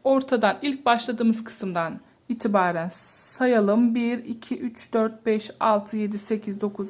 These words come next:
on, on bir sıra. Bu en sonda on ikinci sıram. On bir sıra yap-, yaptıktan sonra on ikinci sıra işini beraber yapacağız.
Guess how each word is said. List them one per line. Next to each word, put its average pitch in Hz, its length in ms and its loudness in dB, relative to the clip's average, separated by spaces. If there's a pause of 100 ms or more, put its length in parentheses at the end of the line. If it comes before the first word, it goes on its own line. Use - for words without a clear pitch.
on, 254 340 2 (120)
on 339 280 8
bir 202 100 6
sıra. 202 380 -2
Bu - 120 -8
en 285 160 6
sonda 214 340 4
on 247 100 8
ikinci 262 360 8
sıram. 269 400 0 (680)
On 339 260 10
bir 233 80 8
sıra 185 280 0
yap-, 254 420 4
yaptıktan 262 680 2
sonra 202 260 0
on 311 140 4
ikinci 247 280 4
sıra - 180 0
işini 202 240 2
beraber 240 420 6
yapacağız. 233 520 0